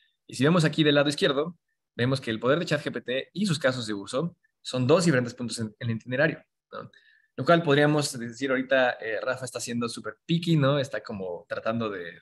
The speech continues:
de hacer cosas raras. Pero bueno, vamos a seguir adelante, ¿no? Un error extraño por ahí de mezclar estos dos.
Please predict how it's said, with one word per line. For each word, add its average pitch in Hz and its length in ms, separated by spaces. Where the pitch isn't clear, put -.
de 95 320
hacer - 200
cosas 117 220
raras. 151 360
Pero 143 160
bueno, 165 140
vamos 160 160
a 156 40
seguir 156 160
adelante, 185 300
¿no? - 140
Un 151 120
error 139 220
extraño 131 460
por 104 120
ahí 110 160
de 117 120
mezclar 110 300
estos 110 200
dos. - 340